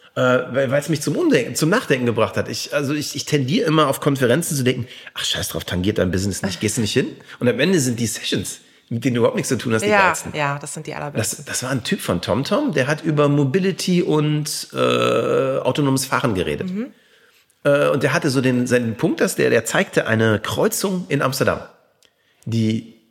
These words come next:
Speaker 1: total crowded war, mit Fahrradfahrern, mit Autofahrern, mit Menschen. Und hast du so zugeguckt und denkst so, „Was will der? Was soll das?“ Und dann sagte er so, „Pass auf, ich zeig jetzt. Der hat die Regeln gebrochen,
Speaker 2: Mhm.
Speaker 1: der hat die Regeln gebrochen,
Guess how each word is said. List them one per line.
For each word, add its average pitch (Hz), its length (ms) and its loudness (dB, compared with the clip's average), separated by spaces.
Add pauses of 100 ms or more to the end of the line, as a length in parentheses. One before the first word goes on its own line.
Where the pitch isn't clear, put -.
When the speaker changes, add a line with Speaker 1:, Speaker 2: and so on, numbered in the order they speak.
(220)
Speaker 1:
total 135 340 -2
crowded 120 440 2
war, 90 100 0
mit 90 160 -2
Fahrradfahrern, 107 720 -2
mit 95 140 0
Autofahrern, 113 560 2
mit 104 120 0
Menschen. 123 300 -2 (1500)
Und 139 160 -2 (720)
hast - 140 -4
du 82 40 -6
so 85 120 -4
zugeguckt 147 340 -2
und 110 80 0
denkst 104 140 0
so, 101 80 -4
„Was 95 140 -2
will 92 120 -2
der? - 120 -2
Was 101 120 -4
soll - 120 -2
das?“ 233 200 0
Und 127 60 2
dann 127 100 4
sagte 165 200 2
er 135 80 4
so, 147 120 2
„Pass 156 160 2
auf, 101 160 2
ich 117 80 -4
zeig - 180 0
jetzt. 92 200 -4 (340)
Der 110 220 0
hat - 260 -6
die 120 140 -2
Regeln 135 300 0
gebrochen, 143 340 0
Speaker 2:
Mhm. 277 80 -8 (320)
Speaker 1:
der 147 100 4
hat 101 100 0
die 104 80 2
Regeln 90 240 0
gebrochen, 80 360 -6